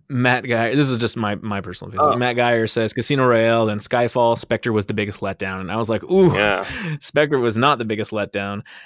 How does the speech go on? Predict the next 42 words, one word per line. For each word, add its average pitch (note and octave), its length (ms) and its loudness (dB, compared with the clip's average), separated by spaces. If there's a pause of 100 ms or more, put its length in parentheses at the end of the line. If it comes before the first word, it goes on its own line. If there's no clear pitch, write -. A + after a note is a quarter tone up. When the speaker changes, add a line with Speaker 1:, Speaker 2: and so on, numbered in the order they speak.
Speaker 1:
And A2+ 100 -2
then A2 240 0
Kamala, C3+ 680 4
she - 220 -4
says, G#2+ 460 0
"Skyfall, B2+ 960 2 (120)
oomph. B2 400 -4 (240)
Uh, A2 340 0
then A#2 200 0
Casino B2 340 0
Royale, A2+ 480 0
love A2+ 200 0
Spectre. A2 520 -2
Hmm, A2+ 260 -4
I A2 60 -4
guess A2 160 -4
that G#2 140 -2
makes G#2+ 180 -6
Quantum A#2 320 -4
of G#2+ 60 -6
Solace G#2+ 320 -4
my G2+ 80 -6
least G2 340 -10
fave. F#2+ 280 -10 (260)
But B2 100 -2
they're C#3 140 4
also C#3+ 240 2
good. A#2+ 300 2
Daniel A2+ 440 0
M. G#2+ 320 -4
F. - 200 -8
and G2+ 180 -8
Craig." - 400 -16 (600)
So, D#3 340 4
s-, - 320 -6
Casi-, - 300 -4
uh, C#3+ 100 0
Quantum C#4 260 0
of F#3 60 -2
Solace, D#3 440 2 (140)
I C3 80 0
think, C#3+ 320 -4